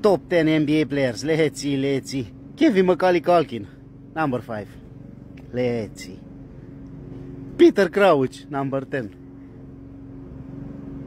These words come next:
Romelu Lukaku, number nine. Zorro,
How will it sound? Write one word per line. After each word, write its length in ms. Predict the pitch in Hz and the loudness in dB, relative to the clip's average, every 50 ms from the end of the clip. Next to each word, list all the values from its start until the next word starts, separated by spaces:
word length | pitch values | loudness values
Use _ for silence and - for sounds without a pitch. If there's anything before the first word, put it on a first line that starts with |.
| - - - - - - - - - - - - | -12 -12 -14 -14 -14 -14 -14 -14 -14 -10 -4 2
Romelu 480 | 233 311 339 262 240 214 208 202 196 | 4 6 8 8 8 8 8 6 6
Lukaku, 500 | 190 185 180 151 - 190 185 - 156 147 | 4 4 2 0 0 -2 -2 -2 -2 -4
number 280 | 139 139 139 135 139 139 | -2 -2 -2 -2 -2 -2
nine. 420 | 131 147 147 143 117 110 101 98 - - - - - - - - - - - - - - - - - - - - - - - - - - - - - - 131 135 135 - - 143 143 139 - - - - - - - - - - - - - - - - - - - - - - | 0 0 0 0 -2 -4 -8 -10 -12 -16 -20 -18 -18 -18 -18 -18 -18 -18 -18 -18 -18 -18 -18 -18 -16 -16 -16 -16 -16 -16 -16 -16 -16 -16 -16 -14 -14 -14 -14 -14 -12 -12 -12 -12 -12 -12 -14 -14 -14 -14 -14 -14 -14 -14 -14 -14 -14 -14 -12 -12 -12 -12 -12 -12 -12 -12 -8 -4
Zorro, 520 | 233 208 214 359 359 285 185 165 143 123 | 0 6 6 8 8 8 8 6 6 2